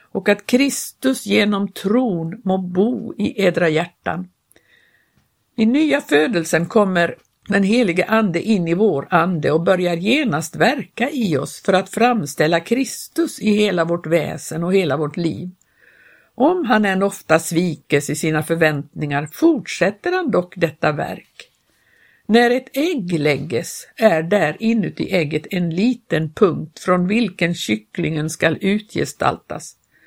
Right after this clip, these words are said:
För övrigt uppfylles ägget av ett äggviteartat ämne.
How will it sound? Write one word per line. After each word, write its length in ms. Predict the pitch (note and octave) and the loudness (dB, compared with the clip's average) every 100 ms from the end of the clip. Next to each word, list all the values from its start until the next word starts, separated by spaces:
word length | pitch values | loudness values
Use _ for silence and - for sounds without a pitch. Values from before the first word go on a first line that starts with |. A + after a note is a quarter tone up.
| _ _ _ - | _ _ _ 2
För 180 | A3 A3+ | 4 6
övrigt 500 | G3+ D#3+ A3+ C4+ A#3 | 4 0 -2 -2 -2
uppfylles 500 | A3+ - G3 F#3+ - | -2 0 2 2 2
ägget 340 | E3+ D#3+ E3 | 0 0 2
av 160 | E3 E3 | 2 2
ett 160 | E3 - | -2 0
äggviteartat 1000 | F#3+ G3 D#3 D3 D3 - D#3+ D3+ D#3 - | 0 0 -2 -4 -2 -2 0 -2 -6 -2
ämne. 560 | F#3 G3 F3 F3 C#4 | 0 0 0 -2 -2